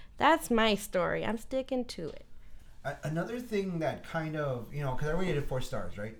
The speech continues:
Speaker 1: Yeah.
Speaker 2: Um, I'm just picky probably, but another thing that kind of,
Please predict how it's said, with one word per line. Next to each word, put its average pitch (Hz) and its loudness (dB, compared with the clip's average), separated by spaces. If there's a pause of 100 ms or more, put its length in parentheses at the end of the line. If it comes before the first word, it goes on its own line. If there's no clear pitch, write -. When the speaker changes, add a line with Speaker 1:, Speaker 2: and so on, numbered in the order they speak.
(160)
Speaker 1:
Yeah. 180 2 (160)
Speaker 2:
Um, 110 -6 (160)
I'm 226 2
just 240 -4
picky 160 -2
probably, 139 0
but 131 -2
another 165 0
thing 202 -4
that 160 -4
kind 170 -2
of, 143 -4